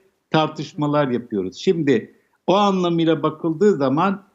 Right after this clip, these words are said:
ayrılan ne yapabilir? C H P gitse tek başına yine yüzde yirmi üç, yirmi beş alır. Adayını seçtiremez.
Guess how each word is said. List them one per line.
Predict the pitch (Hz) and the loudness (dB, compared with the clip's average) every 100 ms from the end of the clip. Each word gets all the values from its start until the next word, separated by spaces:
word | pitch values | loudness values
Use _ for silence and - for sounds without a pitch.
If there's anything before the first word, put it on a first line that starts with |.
| _ _ | _ _
ayrılan | 151 165 170 180 190 185 | 0 2 4 4 4 2
ne | 180 | 2
yapabilir? | 190 - 143 120 110 101 | 2 0 -4 -2 -4 -2
C | 139 170 | 2 4
H | 175 175 | 2 0
P | 185 | -4
gitse | 147 151 151 170 165 | -2 -6 -2 -4 0
tek | 175 175 160 | -2 0 -2
başına | 135 - 160 | -2 0 2
yine | 160 160 156 | 4 4 4
yüzde | 151 151 135 151 | 4 2 2 4
yirmi | 151 139 160 | 4 4 2
üç, | 160 | 2
yirmi | 151 143 | 0 2
beş | 156 156 | 2 0
alır. | 139 104 92 _ _ _ _ - | -2 -2 -6 _ _ _ _ -2
Adayını | 143 147 151 160 | 0 2 2 2
seçtiremez. | 151 151 147 - 147 139 120 | 2 -2 -2 0 2 2 2